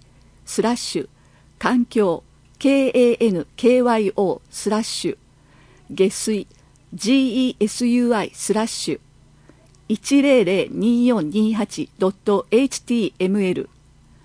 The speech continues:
キューアールコードが掲載されています。二、工事費用、工事範囲をよく確認する。工事費用は排水管などの状況によって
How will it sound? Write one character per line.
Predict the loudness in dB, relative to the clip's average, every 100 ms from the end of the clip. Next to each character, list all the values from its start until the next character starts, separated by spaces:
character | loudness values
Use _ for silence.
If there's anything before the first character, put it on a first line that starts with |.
| -20 _ 0
キ | 4
ュ | 4
ー | 4
ア |
ー | 2
ル |
コ | 0 0
ー |
ド | 0 -2
が |
掲 | -4 -2 -2
載 | -2 -4
さ | -4
れ | -8
て | -8
い | -8
ま | -8 -10
す。 | -14 -20 _ _ _ _ _ _ _ _ _
二、 | -2 -2 -6 _ _ _ _
工 | 2 2 2
事 | -2
費 | -4 -2 -2
用、 | -2 -8 _ -6
工 | -2 0
事 | 0 -2
範 | -2 -2
囲 | -2
を | -4 -2
よ | 0 0
く | -2
確 | -8 -4
認 | -4 -4
す | -6 -6
る。 | -8 -12 _ _ _ _ _ _ _ _ _ _ _ -4
工 | 0 0
事 | -2
費 | 0 2
用 | 2 0
は | -4 -8 -18 -10
排 | -4 -4
水 | -4 -4 -4
管 | -2 -2 -2
な | -2
ど | -4
の | -4 -8 _
状 | 0 0
況 | 0 0 0
に | 0
よ | -2
っ | -4
て | -4 -4